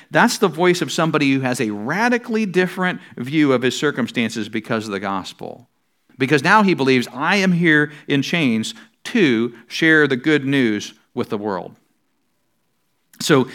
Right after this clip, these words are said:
he's reoriented his thinking. That's what happens when God rescues us. He reorients our thinking. Prayer is not getting God to make the world the way that we want it. Instead,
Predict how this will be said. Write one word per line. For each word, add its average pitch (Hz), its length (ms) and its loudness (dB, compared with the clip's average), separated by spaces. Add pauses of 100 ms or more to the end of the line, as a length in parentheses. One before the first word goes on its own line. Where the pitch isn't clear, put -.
he's 147 180 0
reoriented 143 560 -2
his 113 140 -6
thinking. 87 540 -8 (1000)
That's 156 220 -2
what 175 100 -2
happens 165 420 -2
when 123 100 0
God 113 220 -2
rescues 117 480 -4
us. 87 180 -8
He 131 140 -4
reorients 131 880 -4
our 110 140 -4
thinking. 98 500 -6 (280)
Prayer 185 380 2
is 127 260 -2
not 165 360 0 (180)
getting 147 360 0
God 120 460 0 (160)
to 120 100 -4
make 123 360 0
the 113 80 -4
world 110 580 0
the 107 160 -8
way 113 460 -2 (120)
that 104 160 -8
we 107 140 -4
want 101 320 -6
it. 76 220 -18 (1800)
Instead, 127 920 0